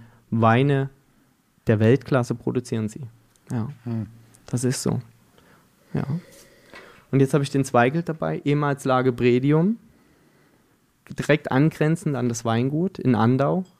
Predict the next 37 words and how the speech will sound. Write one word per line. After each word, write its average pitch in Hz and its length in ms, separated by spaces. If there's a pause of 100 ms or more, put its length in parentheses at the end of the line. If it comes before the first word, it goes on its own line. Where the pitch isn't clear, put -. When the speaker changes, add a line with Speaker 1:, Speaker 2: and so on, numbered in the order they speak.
Speaker 1:
Ein 113 160
wunderschönes 143 520
Weingut, 135 460
groß 139 460
vor 135 140
allen 139 220
Dingen. 175 280 (680)
Und, 117 520
äh, 110 200
ja, 107 160
lasst 147 200
uns 143 100
das - 160
mal 123 120
probieren. 139 420 (2000)
Zweitausendachtzehn 156 1080
vom 123 220
Jahrgang, 156 600 (520)
vielleicht 127 300
kann 131 100
man 120 100
da 120 140
noch 151 120
was 139 140
sagen, 131 220
es 123 80
ist 117 60
ein 113 120
warmes 127 400
Jahr, 135 160
es 127 80
ist - 40
ein 127 60
sehr 120 180
volles 135 460
Jahr 139 200
gewesen, 143 420